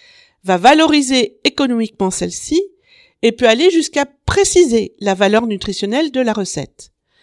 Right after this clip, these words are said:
C'est donc l'outil de gestion incontournable en restauration.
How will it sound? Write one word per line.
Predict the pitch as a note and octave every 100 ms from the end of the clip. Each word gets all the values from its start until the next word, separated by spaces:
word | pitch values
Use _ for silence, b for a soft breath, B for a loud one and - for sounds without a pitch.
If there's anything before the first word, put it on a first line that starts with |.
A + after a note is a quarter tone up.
| b b b
C'est | - C4
donc | A#3 A3 -
l'outil | D#4 - F#3+
de | G3
gestion | A3 A3 E4 E4 _ -
incontournable | F4+ F4+ C#4+ A#3+ A3 C#4+ B3+
en | G#3
restauration. | G3+ - G#3 E3+ -